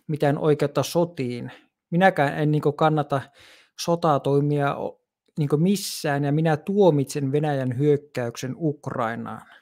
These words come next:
Sama kuin mä tuomitsen kaikki muutkin sodat. Mä en kannata sotaa missään. Mutta se, että tämä sota saataisiin nyt loppumaan,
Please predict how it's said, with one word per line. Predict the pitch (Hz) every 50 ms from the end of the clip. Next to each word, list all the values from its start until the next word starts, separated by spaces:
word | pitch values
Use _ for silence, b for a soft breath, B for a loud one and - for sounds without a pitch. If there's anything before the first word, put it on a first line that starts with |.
| B
Sama | B - 147 143 147
kuin | - 175
mä | 185 190
tuomitsen | 190 226 220 214 214 - - 208
kaikki | - 202 190 196 - 180
muutkin | 160 147 139 - - 147
sodat. | - 131 127 -
Mä | 170 190 190
en | 175
kannata | 160 156 160 170 175 220
sotaa | - - 220 214 - 196 185
missään. | 180 170 147 143 - - - - - 123 123 - _ B B B B B B B B B B
Mutta | - 156 - - 156
se, | 139 - 202 202 202 175
että | 151 - - 156
tämä | 139 165 156 156 156
sota | 147 - 208 214 220 208 190 180
saataisiin | - 170 156 151 - 170 165 165 165 180 180 180
nyt | 190 185 185 -
loppumaan, | 190 196 214 247 269 262 - _ _ _ - 147 139 131 127 127 120 123 - - 131